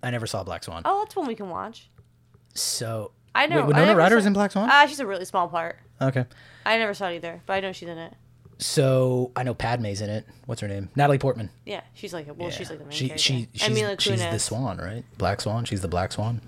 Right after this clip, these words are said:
Speaker 2: Uh, I guess.
Speaker 1: Okay.
Speaker 2: I don't know. I didn't see it.
Speaker 1: So, I just remember the commercials.
Speaker 2: Oh.
Speaker 1: So
Speaker 2: I
Speaker 1: that's
Speaker 2: don't
Speaker 1: it. That's it for us this week.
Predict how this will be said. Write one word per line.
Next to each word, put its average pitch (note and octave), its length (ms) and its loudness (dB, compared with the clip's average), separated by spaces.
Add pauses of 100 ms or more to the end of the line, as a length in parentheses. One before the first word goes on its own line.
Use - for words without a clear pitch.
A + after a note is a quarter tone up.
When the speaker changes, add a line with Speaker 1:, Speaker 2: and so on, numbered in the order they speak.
Speaker 2:
Uh, F#3+ 60 -2 (300)
I F3+ 120 -6
guess. E3 480 -8 (360)
Speaker 1:
Okay. A#2+ 100 2
Speaker 2:
I C#3+ 40 4
don't A#3+ 160 -2
know. F#3 100 0
I F#3 120 -2
didn't G#3+ 140 -4
see D4 140 -6
it. - 180 -6
Speaker 1:
So, A2+ 320 0 (480)
I C3+ 120 4
just C3 140 2
remember A#2+ 300 4
the G#2+ 60 0
commercials. G#2 400 -4 (380)
Speaker 2:
Oh. - 220 -6 (680)
Speaker 1:
So - 120 2
Speaker 2:
I D#3 40 8
Speaker 1:
that's D3+ 100 4
Speaker 2:
don't E3 140 2
Speaker 1:
it. - 80 -12
That's D3 200 0
it D3 80 -2
for C3+ 120 -2
us B2 120 -2
this B2+ 140 -6
week. A2+ 360 -8